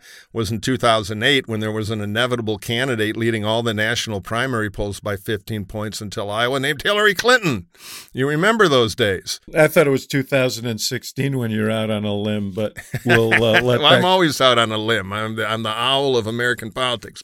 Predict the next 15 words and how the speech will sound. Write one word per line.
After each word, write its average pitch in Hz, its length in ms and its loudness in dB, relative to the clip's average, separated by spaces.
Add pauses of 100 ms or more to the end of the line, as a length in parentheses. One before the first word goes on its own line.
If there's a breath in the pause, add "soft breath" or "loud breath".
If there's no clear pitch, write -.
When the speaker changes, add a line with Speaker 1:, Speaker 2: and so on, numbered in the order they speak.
Speaker 1:
But 156 260 0 (280 loud breath)
bottom 196 300 4
line 151 220 4
is, 117 280 0 (520 loud breath)
I 131 120 6
think 175 440 -2
if 135 220 -2
you 131 140 0
believe 147 580 -4
the 135 100 -2
national 135 540 -2
polling 123 480 -2
averages 101 580 -2
right 101 240 -4
now, 95 440 -6